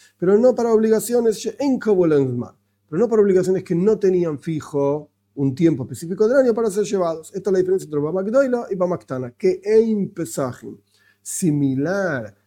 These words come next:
a la historia, digamos, a las leyes de Korban Pesach,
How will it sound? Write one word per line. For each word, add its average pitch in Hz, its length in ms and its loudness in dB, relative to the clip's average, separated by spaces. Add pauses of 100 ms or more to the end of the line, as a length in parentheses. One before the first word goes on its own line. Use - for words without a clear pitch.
(140)
a 131 140 -8
la 131 80 0
historia, 147 540 0
digamos, 139 340 0
a 123 40 -6
las 123 140 -6
leyes 147 460 4
de 127 140 -6
Korban 139 380 -2
Pesach, 220 680 -2